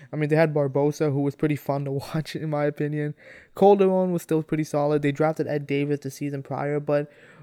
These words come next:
what has always been missing from the Raptors has been a solid, uh, small forward. A solid, you know, forward, that, a wing player that you can stick next to DeMar DeRozan, who can cover up for some of his defensive def-,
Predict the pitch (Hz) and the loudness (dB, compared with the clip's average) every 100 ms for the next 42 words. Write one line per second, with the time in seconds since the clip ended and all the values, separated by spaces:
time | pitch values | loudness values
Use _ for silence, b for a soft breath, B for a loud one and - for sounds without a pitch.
0 | B 156 175 - 139 175 170 214 277 254 | B 0 0 -2 -2 0 6 6 6 4
1 | 202 151 151 185 180 180 170 165 175 - | 0 0 -4 -4 -4 -2 -2 -2 -6 -4
2 | 202 208 - _ _ _ _ _ _ - | -4 -4 -12 _ _ _ _ _ _ -14
3 | - 156 143 160 151 147 - 143 147 151 | 0 0 0 -2 0 -4 -2 -2 0 -2
4 | 147 147 b b b b - 139 135 170 | -4 -8 b b b b -6 -4 -4 -2
5 | 156 143 156 143 - - _ - 156 165 | -2 -2 -8 -8 -14 -20 _ -8 -4 -2
6 | 170 175 160 - 170 156 143 143 156 b | 0 0 -2 -10 -4 -2 0 -4 -8 b
7 | b b b - 170 175 170 170 156 - | b b b -4 2 4 4 2 -2 -2
8 | 156 165 165 165 156 151 147 151 156 143 | 0 0 0 -2 0 0 0 -2 -4 -2
9 | 165 147 151 - 143 139 135 135 143 170 | -2 -2 -4 -4 -2 0 0 0 2 2
10 | 165 165 147 - 151 151 147 - - 175 | 0 -4 -4 -2 -4 -4 -8 -2 6 6
11 | 160 156 - - 151 151 143 147 147 143 | 6 -2 -4 -6 -4 -4 -4 -4 -4 -4
12 | 143 143 135 135 - | -4 -4 -4 -6 -6